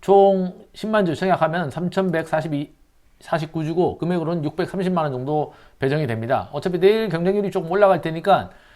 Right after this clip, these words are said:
뭐, 지난번 대신처럼, 뭐, 폭발적으로 들어오진 않을 거예요, 신한이라. 네, 그럴 것처럼 보여지고요. 일단 청약 증거금은 백, 천육백사십일억 원 들어왔고요.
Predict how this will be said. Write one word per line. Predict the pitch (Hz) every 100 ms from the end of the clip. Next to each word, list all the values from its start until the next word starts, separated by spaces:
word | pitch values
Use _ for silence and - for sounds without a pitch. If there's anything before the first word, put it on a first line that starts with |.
| - _ _ _ _
뭐, | 175 165 156
지난번 | 190 226 214 220 220 220 214 196
대신처럼, | 175 185 226 214 208
뭐, | 175
폭발적으로 | - - 226 214 202
들어오진 | 147 170 185 175
않을 | 113 180
거예요, | 180 151
신한이라. | 151 175 156 131 135 127
네, | 117 113 110
그럴 | 139 147 147
것처럼 | 147 135 165 151
보여지고요. | 135 160 123 151 160
일단 | 139 147 156
청약 | 175 180
증거금은 | 185 180 180 156 170 185 - _ _ -
백, | 151 170 175 175 165
천육백사십일억 | 208 208 185 151 160 - 170 - 180 190 170
원 | 139
들어왔고요. | 135 135 - 170 87